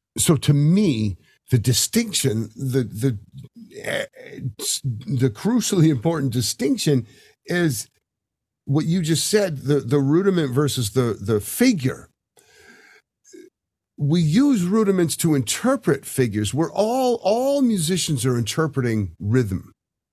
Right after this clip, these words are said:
We're all interpreting rhythm. All melodies are hung on the construct of a rhythm.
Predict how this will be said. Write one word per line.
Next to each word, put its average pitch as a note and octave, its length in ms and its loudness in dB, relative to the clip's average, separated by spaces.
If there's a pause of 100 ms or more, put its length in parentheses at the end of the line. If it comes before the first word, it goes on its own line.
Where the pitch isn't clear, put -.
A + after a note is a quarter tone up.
(420)
We're C#3+ 160 0
all A3+ 180 2
interpreting D3 600 0
rhythm. A2 360 -4 (220)
All F#3+ 320 4
melodies D#3 800 0 (220)
are A2+ 320 0 (1400)
hung C3 580 0
on A2+ 600 0 (340)
the A#2+ 100 2
construct B2 600 -2
of G2+ 120 0
a G#2 80 0
rhythm. G2 420 -2